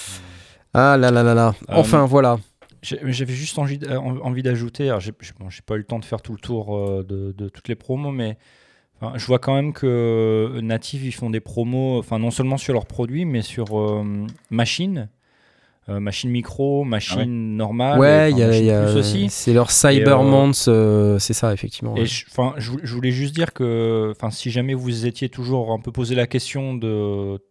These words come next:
Speaker 2: enfin, p-, peut-être est-ce que vous voudriez vous, vous lancer sur machine, bah, c'est peut-être le moment, vu qu'il y a des promos. Enfin, moi, perso, encore une fois, ça, ça a changé ma manière de, de faire de la musique.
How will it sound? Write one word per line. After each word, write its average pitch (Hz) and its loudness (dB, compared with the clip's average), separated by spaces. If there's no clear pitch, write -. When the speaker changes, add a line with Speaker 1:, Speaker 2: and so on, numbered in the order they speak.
Speaker 2:
enfin, 98 -10
p-, - -20
peut-être - -10
est-ce - -12
que 107 -12
vous 104 -14
voudriez 104 -6
vous, 107 -8
vous 104 -14
lancer 110 -6
sur 120 -2
machine, 120 -4
bah, 107 -2
c'est - -10
peut-être - -6
le 127 0
moment, 131 -2
vu 117 -10
qu'il - -10
y 117 -2
a - -6
des 113 -4
promos. 147 -2
Enfin, 123 -4
moi, 131 0
perso, 135 -2
encore 117 -2
une 107 -8
fois, 131 -2
ça, 117 -6
ça - -6
a - -2
changé 117 -4
ma 113 -2
manière 110 -4
de, 101 -8
de 101 -10
faire 110 -10
de 107 -6
la 104 -4
musique. 107 -8